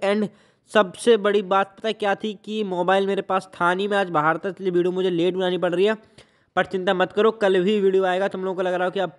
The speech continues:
कृष्णा ने आज डाल दी, कल नहीं आएगा, बाबू का वीडियो हमेशा आएगा, रोज आएगा, चिंता मत करो। अब हम लोग रिलीज वैसे ही उसी टाइम पे डालेंगे, थोड़ा लेट हो चुके थे।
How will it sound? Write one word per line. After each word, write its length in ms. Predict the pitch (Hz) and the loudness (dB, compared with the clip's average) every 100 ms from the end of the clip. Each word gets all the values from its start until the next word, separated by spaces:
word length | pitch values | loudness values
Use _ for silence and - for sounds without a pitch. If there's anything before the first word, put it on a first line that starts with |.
| _ - | _ -10
कृष्णा 260 | 170 185 | -6 -2
ने 60 | 180 | 2
आज 220 | 170 175 | 2 2
डाल 160 | 175 175 | 0 -4
दी, 100 | 175 | -4
कल 160 | 175 | -4
नहीं 100 | 170 | -2
आएगा, 140 | 180 190 | 0 0
बाबू 200 | 175 185 | 0 0
का 100 | 185 | 0
वीडियो 280 | 190 208 - 139 | -2 -4 -8 -6
हमेशा 380 | 175 196 208 | -4 -2 0
आएगा, 180 | 190 196 | 0 2
रोज 240 | 185 196 185 | 0 0 2
आएगा, 240 | 180 196 | 2 0
चिंता 380 | 196 _ 180 180 | -4 _ -10 -6
मत 180 | 175 - | -6 -4
करो। 320 | 214 240 - - - _ - | -2 -4 -8 -20 -20 _ 0
अब 140 | 208 214 | 2 2
हम 200 | 196 202 | 2 4
लोग 140 | 208 | 4
रिलीज 300 | 180 190 202 | 4 2 2
वैसे 220 | 196 196 | 0 0
ही 60 | 196 | -2
उसी 160 | 190 | -2
टाइम 220 | 190 180 180 | -4 -6 -4
पे 60 | |
डालेंगे, 340 | 175 175 208 247 | -4 -4 -4 -6
थोड़ा 400 | - _ 208 202 | -10 _ 0 2
लेट 280 | 190 190 | 2 2
हो 80 | 170 | 0
चुके 240 | 151 143 139 | -4 -4 -6
थे। 160 | 139 | -6